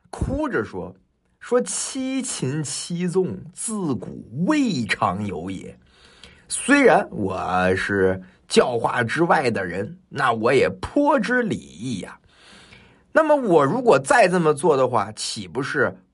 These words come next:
不知廉耻吗？我连羞耻心都没有了，我还活什么劲儿呢？于是就跟着这兄弟啊、妻子啊、宗党等人匍匐跪在帐下谢罪，说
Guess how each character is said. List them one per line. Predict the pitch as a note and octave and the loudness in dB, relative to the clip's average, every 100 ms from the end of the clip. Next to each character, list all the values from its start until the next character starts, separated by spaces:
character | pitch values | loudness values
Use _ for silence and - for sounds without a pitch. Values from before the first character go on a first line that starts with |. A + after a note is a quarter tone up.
| _ - | _ -6
不 | F4+ A#3 | -2 -2
知 | F3+ D#4 | -2 -2
廉 | D4 A#3+ F3+ F#3+ D#4 | 0 4 4 4 0
耻 | - - A#2 F#2 | -4 -4 -2 0
吗？ | B2+ B3 - _ _ _ | -2 -2 -8 _ _ _
我 | - | 2
连 | G3 C4+ | 4 2
羞 | - D4+ D#4 | 0 -2 -2
耻 | - F3 | 0 -2
心 | E3 C4+ | -2 -2
都 | A#3+ F#3+ | 0 2
没 | D#3+ | 4
有 | D#3+ B2 | 4 4
了， | C#3+ | 4
我 | C3 | 2
还 | A2+ A#2+ | -2 -6
活 | - C#3 E3 | -4 -4 -4
什 | |
么 | F3 | -4
劲 | G#3 A3 | -4 -4
儿 | G3 | -4
呢？ | F#3 - _ _ _ _ _ | -10 -14 _ _ _ _ _
于 | C#3+ G#3+ | -2 0
是 | F3+ D3+ | 2 2
就 | C#3 | 0
跟 | B2 D#3+ E3 | 4 4 6
着 | C3 | 4
这 | A#2+ | 4
兄 | A2+ - F#3+ G3+ | 2 0 -2 0
弟 | F3 C#3+ | 2 4
啊、 | B2 | 4
妻 | B2 - F3 F#3 | 2 -4 -2 -2
子 | C3 E2+ | -2 -8
啊、 | G2 | -10
宗 | A2 F#3 G3+ | -6 -4 -2
党 | A#2+ C#3 | -2 0
等 | C#3 G2+ | -2 0
人 | G2+ - - _ _ | -2 -4 -8 _ _
匍 | - - F3 A3 | -10 -4 0 0
匐 | - B2 D#3 - _ - | -2 -2 -4 -6 _ 0
跪 | A3+ D#3 F#2+ F2 | 4 4 2 -2
在 | G2 F2 | -6 -6
帐 | F2+ A2 F2+ | -4 -4 -6
下 | F2+ - - _ _ _ _ _ _ _ _ _ - | -10 -12 -14 _ _ _ _ _ _ _ _ _ -12
谢 | - - - | -4 -2 -2
罪， | - B2+ - _ _ _ - - | -2 -6 -10 _ _ _ -20 -20
说 | - | -2